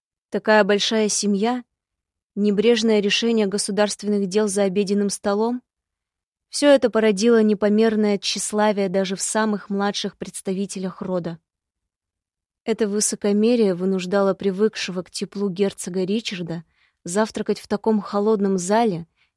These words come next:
рядом с Александром, которого он ненавидел, чтобы показать, несмотря на жертвы,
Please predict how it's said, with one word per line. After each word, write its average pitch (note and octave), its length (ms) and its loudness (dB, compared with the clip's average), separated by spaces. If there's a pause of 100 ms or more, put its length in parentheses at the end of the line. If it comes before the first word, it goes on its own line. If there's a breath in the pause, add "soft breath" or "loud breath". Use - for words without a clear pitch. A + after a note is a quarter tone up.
рядом G3 300 0
с - 120 -4
Александром, F#3+ 720 -2 (100)
которого F#3 480 -2
он F#3 180 0
ненавидел, F#3 600 0 (560)
чтобы G3+ 320 -4
показать, F#3+ 600 -2 (760)
несмотря G#3 480 0
на F#3+ 140 2
жертвы, F3+ 640 -6